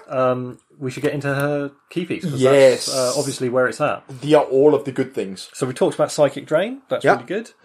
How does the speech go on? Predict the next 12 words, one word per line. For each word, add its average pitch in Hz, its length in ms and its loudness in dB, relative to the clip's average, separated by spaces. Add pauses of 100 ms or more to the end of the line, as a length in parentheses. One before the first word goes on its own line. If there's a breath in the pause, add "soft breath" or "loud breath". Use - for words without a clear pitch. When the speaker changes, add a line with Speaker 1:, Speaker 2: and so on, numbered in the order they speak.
(380 soft breath)
Speaker 1:
Um, 131 560 0
then 131 440 -2
my 127 440 2
personal, 113 760 -2
uh, 110 380 -2
favourite, 120 580 -4
to - 80 -20
be 107 80 -8
honest, 120 400 -10
is 117 340 -6
Hypnotic 113 460 -8
Gaze. 143 520 -6